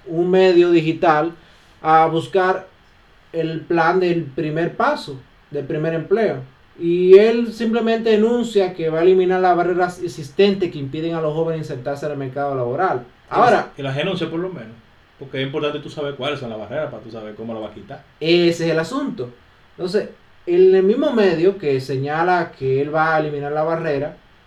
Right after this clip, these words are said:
Speaker 1: cuando él se explaya en la propuesta, él no, él no enumera la, no enumera cuáles son las barreras. Mira cuál es el discurso, un discurso personalista que él viene.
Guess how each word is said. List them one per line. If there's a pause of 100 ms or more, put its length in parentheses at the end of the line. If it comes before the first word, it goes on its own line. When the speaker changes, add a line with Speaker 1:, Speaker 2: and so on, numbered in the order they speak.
(200)
Speaker 1:
cuando
él
se
explaya
en
la
propuesta, (520)
él
no, (300)
él (340)
no
enumera
la, (160)
no
enumera
cuáles
son
las
barreras. (440)
Mira
cuál
es
el
discurso,
un
discurso
personalista
que
él
viene.